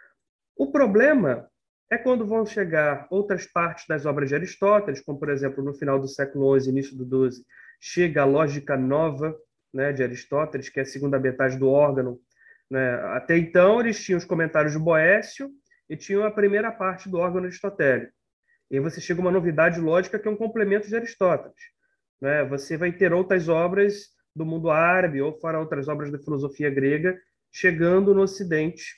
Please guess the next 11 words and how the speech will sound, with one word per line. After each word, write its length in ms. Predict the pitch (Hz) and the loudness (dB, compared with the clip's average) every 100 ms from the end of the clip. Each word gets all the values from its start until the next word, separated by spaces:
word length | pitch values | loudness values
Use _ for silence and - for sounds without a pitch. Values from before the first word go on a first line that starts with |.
| _ _ _ _ | _ _ _ _
e 80 | 156 | -4
influenciando 800 | 185 - 202 202 208 202 208 156 | -4 4 4 4 0 0 2 -4
muito. 240 | 120 127 | -6 -8
Ou 40 | 208 | -8
seja, 220 | 139 123 | -6 -6
você 200 | 147 233 | -6 -4
pegou 280 | 226 214 202 | -2 4 4
um 40 | |
cenário 500 | 202 175 135 113 110 - _ _ _ _ _ | 4 2 2 0 -6 -14 _ _ _ _ _
já 200 | 123 190 | 2 4
tradicional, 920 | 202 180 143 - 131 143 190 160 - | 4 2 -2 -6 -4 -2 0 0 -2